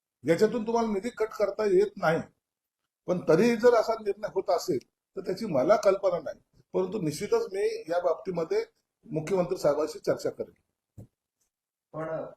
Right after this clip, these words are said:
Speaker 2: या अशा सगळ्या गोष्टी, मग सरळ सरळ हा मागासवर्गीय आणि दलित समाजावरच असं न्याय मिळणार नाही.
Speaker 1: आता ह्याला अन्याय म्हणा किंवा का केला कट याबद्दलची मला कल्पना नाहीये, परंतु मुख्यमंत्री साहेबांशी जरूर त्यांच्या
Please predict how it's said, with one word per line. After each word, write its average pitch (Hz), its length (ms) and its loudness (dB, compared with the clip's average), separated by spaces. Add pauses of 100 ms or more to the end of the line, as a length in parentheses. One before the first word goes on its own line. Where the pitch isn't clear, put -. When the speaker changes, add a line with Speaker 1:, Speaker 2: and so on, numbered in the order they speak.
(180)
Speaker 2:
या 139 180 -6
अशा - 220 -10
सगळ्या - 280 -16
गोष्टी, - 320 -20
मग 139 80 -20
सरळ 131 260 -14
सरळ 165 280 -10
हा 151 140 -18
मागासवर्गीय 147 600 -18
आणि - 200 -20
दलित - 120 -20
समाजावरच 165 580 -12
असं 170 140 -20
न्याय 165 280 -20
मिळणार - 220 -20
नाही. - 120 -20 (640)
Speaker 1:
आता 170 180 -2
ह्याला 202 220 4
अन्याय 165 420 0
म्हणा 196 340 -2 (140)
किंवा 180 380 0 (340)
का 151 180 6
केला 185 300 2 (180)
कट 190 160 4 (520)
याबद्दलची 165 540 -2
मला 160 220 0
कल्पना 156 420 -4
नाहीये, 131 460 -8 (1080)
परंतु 208 260 0
मुख्यमंत्री 196 500 -2
साहेबांशी 180 400 -2
जरूर 170 300 -2
त्यांच्या 180 260 -4